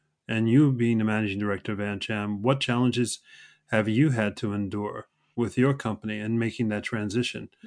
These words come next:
'Cause you're in this growing stage and all of a sudden, boom, you got hit with covid too.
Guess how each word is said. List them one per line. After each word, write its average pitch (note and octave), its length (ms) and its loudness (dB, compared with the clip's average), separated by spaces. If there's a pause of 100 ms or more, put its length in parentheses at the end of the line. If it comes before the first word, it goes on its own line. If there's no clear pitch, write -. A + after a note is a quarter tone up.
(160)
'Cause G#2 200 2
you're D3 140 8
in C#3 80 8
this B2 140 6
growing B2+ 400 6
stage G#2+ 360 -4
and A2+ 100 2
all A#2+ 60 2
of A2+ 60 0
a - 20 -4
sudden, A2 260 0
boom, B2+ 240 8
you C3+ 160 4
got A#2 140 4
hit A2 120 -2
with A2 160 -4
covid G#2+ 380 -2
too. - 280 -4